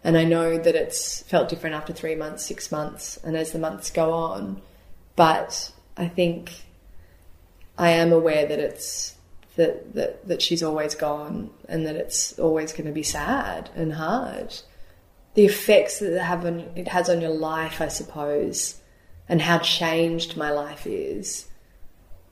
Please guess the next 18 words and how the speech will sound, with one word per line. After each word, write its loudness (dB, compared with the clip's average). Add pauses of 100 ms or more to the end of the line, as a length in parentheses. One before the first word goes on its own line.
(120)
and, 4
and -2
was 2
for -6
so -2
long, -6 (180)
I, 2
I -4
find, -2
I -8
found -2
that -4
really -2
tricky, -6
all 4
those 0
secondary -2
losses, -4